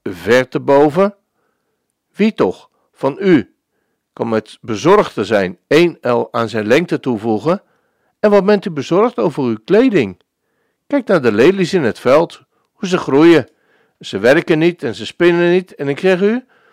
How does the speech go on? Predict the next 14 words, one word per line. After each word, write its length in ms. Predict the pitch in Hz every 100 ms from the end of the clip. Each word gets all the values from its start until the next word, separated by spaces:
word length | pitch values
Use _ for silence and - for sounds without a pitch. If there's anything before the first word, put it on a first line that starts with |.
| _ _ _
dat 200 | 110 -
zelfs 360 | 135 117 - -
Salomo 560 | 165 208 208 208 214
in 220 | 131 104 _ -
al 240 | 202 208
zijn 240 | 180 131
heerlijkheid 720 | 92 120 170 170 165 160 170 -
niet 400 | 104 123 170 -
bekleed 480 | 160 131 160 147 -
ging 280 | 131 131 147 _ _ _ -
met 260 | 98 -
één 300 | - 135 147
van 200 | 135 147
deze. 480 | 143 135 120 101 90